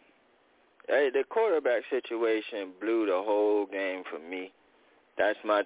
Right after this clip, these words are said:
take on it. Um, I like the way we were playing defensively. Um, we,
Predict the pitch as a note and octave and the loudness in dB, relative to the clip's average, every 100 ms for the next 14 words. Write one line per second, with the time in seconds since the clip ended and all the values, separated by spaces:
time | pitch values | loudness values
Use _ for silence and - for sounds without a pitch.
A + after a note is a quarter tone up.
0 | - G#2+ G#2 G2 G#2+ G2+ G2 - _ _ | 2 0 0 -2 -4 -4 -8 -12 _ _
1 | _ _ _ _ - - G2 G2 F#2 D#2+ | _ _ _ _ -6 0 2 2 0 -4
2 | - _ _ _ _ _ _ _ - A#2 | -12 _ _ _ _ _ _ _ 0 2
3 | B2 A#2+ - A2+ A2+ A#2 A2+ A2+ F#2+ - | 4 2 2 0 2 2 2 0 -2 -4
4 | A2 G#2 G2+ F#2 G#2 G2+ G#2 G#2 G2+ G2+ | -4 -4 -4 -4 -4 -4 -6 -6 -8 -10
5 | G2+ F#2+ - _ _ _ _ _ _ _ | -10 -12 -14 _ _ _ _ _ _ _
6 | _ _ _ _ _ _ _ _ _ _ | _ _ _ _ _ _ _ _ _ _
7 | _ - E2+ F#2+ F#2 F2 E2 G#1+ G#2 A2 | _ -10 -4 -4 -4 -6 -10 -10 -4 -2
8 | F#2 | -4